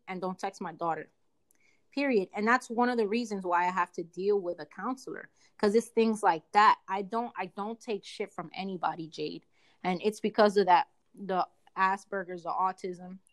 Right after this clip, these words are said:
right? And the same thing when I was dealing with anemia, you know, or if I'm dealing with depression,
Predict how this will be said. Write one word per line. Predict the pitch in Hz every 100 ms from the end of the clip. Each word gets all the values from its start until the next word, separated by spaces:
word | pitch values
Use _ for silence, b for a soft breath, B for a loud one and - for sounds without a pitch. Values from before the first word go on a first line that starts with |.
| _ -
right? | 180 196 _ _ _ _ -
And | 196 196
the |
same | 190 214 214
thing | 214 240 240 185 - _ _
when | - 190
I | 190
was | 190 165
dealing | 190 208 208 196
with | 196
anemia, | 180 185 226 220 185 165 185 _ _ _ _ _ -
you | 175
know, | 175 170 -
or | 190
if | 190 208
I'm | 196
dealing | 180 202 196
with | 185 -
depression, | 160 - 214 - 180